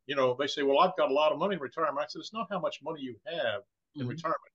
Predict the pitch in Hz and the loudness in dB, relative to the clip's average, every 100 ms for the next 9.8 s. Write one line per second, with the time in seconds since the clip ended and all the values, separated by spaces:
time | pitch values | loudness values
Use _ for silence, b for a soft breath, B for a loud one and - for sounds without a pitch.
0 | - - 165 135 - 160 147 113 120 120 | -20 -6 -4 -4 -6 -6 -6 -4 -6 -4
1 | 104 95 - 170 - - - - _ _ | -8 -8 -4 -2 -2 -8 -20 -20 _ _
2 | _ _ - 127 - 220 - _ _ _ | _ _ -12 -10 -8 -10 -10 _ _ _
3 | _ - 143 170 214 165 - _ _ b | _ -10 -8 -8 -10 -16 -18 _ _ b
4 | b b b - 175 170 170 160 - 220 | b b b 2 4 6 4 2 -2 -2
5 | 240 247 - _ _ 160 165 190 160 135 | 0 -2 -6 _ _ 0 6 8 8 6
6 | 117 113 143 135 117 101 120 - 156 151 | 2 -2 -6 -6 -6 -8 -6 4 6 6
7 | 151 135 143 170 180 143 147 151 120 123 | 4 2 4 6 8 8 4 2 0 0
8 | 123 113 104 110 107 107 - 110 107 95 | 0 -2 -4 -4 -2 -2 0 -2 -2 -4
9 | - 117 120 98 - 95 90 95 | -6 -2 -2 -4 -8 -8 -6 -8